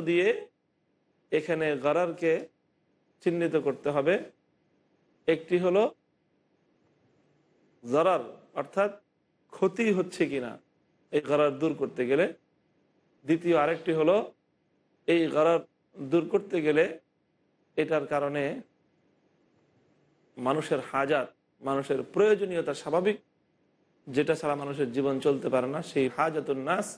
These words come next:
এটা বিঘ্নিত হচ্ছে কিনা। এই দুটি বিষয়ের মানদণ্ডে গররকে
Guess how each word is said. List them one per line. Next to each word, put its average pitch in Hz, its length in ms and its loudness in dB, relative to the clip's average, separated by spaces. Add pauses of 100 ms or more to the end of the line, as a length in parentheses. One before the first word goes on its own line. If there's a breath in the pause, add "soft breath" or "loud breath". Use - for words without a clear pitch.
(960)
এটা 185 160 0 (180)
বিঘ্নিত 147 340 -2 (100)
হচ্ছে 127 220 -6 (100)
কিনা। 143 180 -2 (280)
এই 151 140 4
দুটি 143 260 -2
বিষয়ের 131 360 -2
মানদণ্ডে 135 520 0 (1120)
গররকে 151 580 2